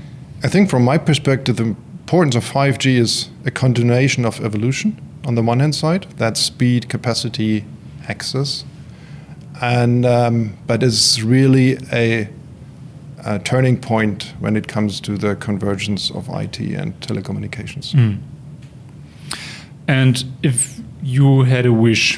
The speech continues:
Speaker 2: what would that be for the industry for the future?
Speaker 1: My wish is that we really embrace the power of, um,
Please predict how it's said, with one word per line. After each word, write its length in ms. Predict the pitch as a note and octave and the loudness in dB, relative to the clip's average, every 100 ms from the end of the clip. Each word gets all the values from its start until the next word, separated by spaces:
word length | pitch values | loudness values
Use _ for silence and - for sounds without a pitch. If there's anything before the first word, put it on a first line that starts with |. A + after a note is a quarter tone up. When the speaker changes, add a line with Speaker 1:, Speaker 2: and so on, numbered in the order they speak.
| - B2+ | -6 -2
Speaker 2:
what 220 | A#2 A2+ | 0 2
would 180 | B2 A#2 | 2 2
that 200 | G#2+ G#2 | 0 2
be 200 | B2 A2 | 2 2
for 200 | - A2+ | 0 -2
the 100 | B2+ | 2
industry 640 | B2 G#2+ - - A2+ G2+ - - - - - | 2 2 -2 -2 -2 -2 -8 -18 -18 -18 -8
for 180 | - | -4
the 80 | G#2+ | -4
future? 420 | - B2+ A2 D#3 A2+ - - - - - - - - - - - - - - - - | -2 -2 0 -2 -6 -12 -18 -18 -18 -18 -18 -18 -18 -18 -20 -20 -20 -20 -20 -8 0
Speaker 1:
My 180 | A#2+ C3 | 4 6
wish 280 | D#3 F3+ | 6 6
is 200 | F#3 - | 4 2
that 220 | - B2 A#2 | 0 0 4
we 160 | A#2 | 4
really 400 | A2 A#2+ D3+ D3 | 6 6 6 6
embrace 520 | A#2 G#2 A2+ B2+ A#2+ - | 4 4 4 2 0 -4
the 100 | - | -8
power 520 | - G#2+ A2 G#2 - - - | -2 0 0 -2 -6 -14 -4
of, 540 | G#2+ G#2 - - - - | -2 -2 -6 -14 -10 -4
um, 400 | G#2 G2 G2 | -2 -2 -4